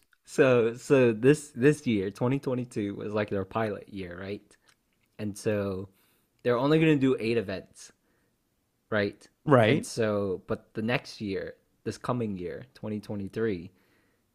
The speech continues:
Speaker 1: they're gonna have fourteen events,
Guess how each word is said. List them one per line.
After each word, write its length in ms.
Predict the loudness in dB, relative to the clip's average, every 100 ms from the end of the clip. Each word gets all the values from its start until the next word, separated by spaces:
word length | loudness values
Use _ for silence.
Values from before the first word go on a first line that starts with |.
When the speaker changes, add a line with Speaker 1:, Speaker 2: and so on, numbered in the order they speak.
| _ _ _
Speaker 1:
they're 160 | 0 2
gonna 220 | 2 0
have 480 | -2 -4 -4 -6 -8 _ _ _ _
fourteen 540 | -2 -2 -2 -6 -6
events, 560 | -6 -8 -14 _ -20